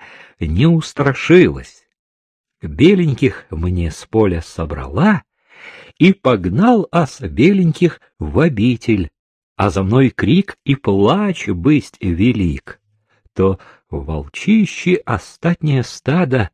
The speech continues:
драли. И вышел ко мне игумен и спрашивает:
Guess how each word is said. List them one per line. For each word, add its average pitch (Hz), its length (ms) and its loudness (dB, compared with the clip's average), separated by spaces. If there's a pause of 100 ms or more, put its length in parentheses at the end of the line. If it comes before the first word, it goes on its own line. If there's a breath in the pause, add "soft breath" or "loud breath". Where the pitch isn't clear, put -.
драли. 78 720 -6 (760 loud breath)
И 139 160 6
вышел 190 460 4
ко 143 160 -2
мне 135 360 2
игумен 220 400 4
и 175 140 0
спрашивает: - 920 -4